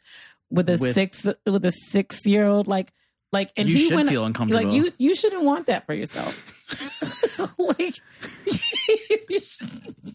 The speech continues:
Speaker 2: You shouldn't.
Speaker 1: You shouldn't want,
Speaker 2: You really
Speaker 1: 'cause
Speaker 2: shouldn't.
Speaker 1: I think he went, I think he did an interview about it as well. And I was like,
Speaker 2: He did
Speaker 1: "Dude."
Speaker 2: an interview about outbidding Blue
Speaker 1: I,
Speaker 2: Ivy?
Speaker 1: I, I think so. Like,
Speaker 2: Let's
Speaker 1: I
Speaker 2: Google
Speaker 1: think,
Speaker 2: this shit.
Speaker 1: yeah, <laughs> I think so. But I just feel like, like, Tyler,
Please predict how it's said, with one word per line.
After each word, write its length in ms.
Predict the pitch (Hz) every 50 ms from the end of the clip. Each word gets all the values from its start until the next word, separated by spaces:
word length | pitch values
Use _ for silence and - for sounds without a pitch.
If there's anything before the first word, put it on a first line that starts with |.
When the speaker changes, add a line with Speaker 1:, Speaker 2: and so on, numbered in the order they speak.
| _ _ -
Speaker 2:
You 140 | - 151 151
shouldn't. 480 | 151 - - - 175 202 185 143 127 - - - _
Speaker 1:
You 140 | 262 320 415
shouldn't 260 | - 440 415 427 403
want, 100 | - -
Speaker 2:
You 100 | 180 180
really 280 | 180 185 196 185 175 -
Speaker 1:
'cause 80 | -
Speaker 2:
shouldn't. 180 | - 156 - 165
Speaker 1:
I 40 | 160 -
think 120 | - -
he 100 | 339 285
went, 320 | 262 254 262 277 277 277 - _
I 80 | - 240
think 140 | 262 285 277
he 60 | 277
did 160 | 226 240 226 214
an 100 | 208 214
interview 460 | 208 240 302 262 311 247 214 196 196
about 300 | 190 180 202 190 185 185
it 100 | 190 -
as 200 | - 185 180 170
well. 360 | 170 196 208 214 202 180 165
And 200 | 160 - 196 208
I 120 | 208 208 226
was 200 | 233 247 254 -
like, 280 | 262 240 233 240 240 - _ _ _
Speaker 2:
He 60 | 214
did 180 | - - 277 339
Speaker 1:
"Dude." 140 | 359 339 277
Speaker 2:
an 100 | 175 165
interview 480 | 160 160 170 175 160 165 165 165 165
about 360 | 165 - 135 131 139 131 -
outbidding 460 | - 127 131 117 117 135 117 123 120 113
Blue 140 | 110 113
Speaker 1:
I, 140 | 113 107 104
Speaker 2:
Ivy? 320 | 107 107 - 220 123 120 - -
Speaker 1:
I, 60 | 196
I 100 | 208 - - _
think 240 | - 233 254 294 -
so. 260 | - - 247 277 285
Like, 240 | 254 208 190 185 -
Speaker 2:
Let's 20 |
Speaker 1:
I 40 | -
Speaker 2:
Google 160 | 196 - 101
Speaker 1:
think, 140 | 92 - -
Speaker 2:
this 100 | 90 85
shit. 240 | - - 87 85 -
Speaker 1:
yeah, 200 | 190 190 180 226 - - -
<laughs> 180 | 339 285 - -
I 100 | 220 247
think 220 | 240 262 262 254
so. 140 | - 269 - - - - - - _ _
But 140 | 247 247
I 140 | - 240 277
just 260 | 285 320 302 277 -
feel 180 | - 302 277 262
like, 200 | 240 226 226 -
like, 160 | 226 247 247
Tyler, 680 | - 269 269 311 330 320 302 202 170 165 160 156 160